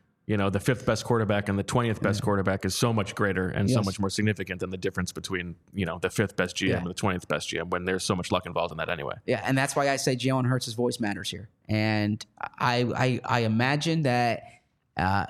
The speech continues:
Speaker 2: for the n-, next three to five years in this organization and perhaps thereafter,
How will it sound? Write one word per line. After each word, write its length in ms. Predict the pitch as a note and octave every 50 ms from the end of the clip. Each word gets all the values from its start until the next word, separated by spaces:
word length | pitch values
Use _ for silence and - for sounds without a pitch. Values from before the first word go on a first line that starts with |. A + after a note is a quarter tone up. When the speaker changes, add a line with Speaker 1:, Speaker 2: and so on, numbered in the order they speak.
| - - - _
Speaker 2:
for 380 | - - - C#3+ C3+ C3 C3 B2+
the 180 | A#2+ A#2+ B2 B2
n-, 300 | A#2+ B2+ C3+ C3+ B2 C3
next 460 | - E2+ A#2 C3 C3+ C#3 - - -
three 180 | - C3 D3 D3+
to 80 | C#3
five 340 | C3 - - C3 C3+ C#3 C3+
years 400 | D3 B2 C3 C3+ C#3+ D#3 D#3 D3+
in 80 | C#3+ C3
this 140 | C3 C3 -
organization 640 | D3 C#3 - C#3+ C3+ B2+ C3 C3+ D3+ - E3+ F3+
and 120 | F3 D3 B2
perhaps 420 | - G#2 A2+ B2 B2 B2 - -
thereafter, 600 | - A#2+ B2 B2 B2 B2 D3 - - G3 G3+ G3+